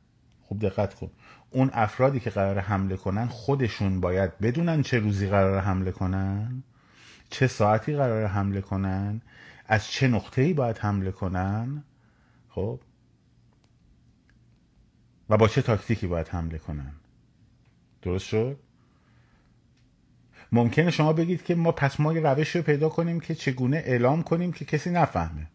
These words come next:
ما الان بی سیمامون شنوده. مشکلمون اینه. ما به رژیم جمهوری اسلامی نمیگیم قراره چی کار بکنیم. وقتی ما یه چیزی رو به عنوان روتین خیابونی میذاریم،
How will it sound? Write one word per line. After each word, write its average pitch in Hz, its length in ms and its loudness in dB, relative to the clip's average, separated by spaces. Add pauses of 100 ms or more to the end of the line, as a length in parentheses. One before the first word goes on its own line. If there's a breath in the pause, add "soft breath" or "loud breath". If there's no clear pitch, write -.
(360)
ما 127 220 6
الان 156 260 4
بی 160 100 2
سیمامون 160 520 0
شنوده. 90 600 -4 (760)
مشکلمون 131 540 -2
اینه. 120 360 -2 (460 loud breath)
ما 113 80 4
به 139 100 6
رژیم 127 280 2
جمهوری 120 300 2
اسلامی 117 280 2
نمیگیم 160 320 -2
قراره 104 300 -2
چی - 120 -10
کار 95 180 0
بکنیم. 82 480 -6 (2000 soft breath)
وقتی 113 220 4
ما 131 120 6
یه 131 60 4
چیزی 123 200 0
رو 131 60 2
به 123 80 4
عنوان 123 200 2
روتین 117 440 0
خیابونی 117 440 0
میذاریم، 117 800 -2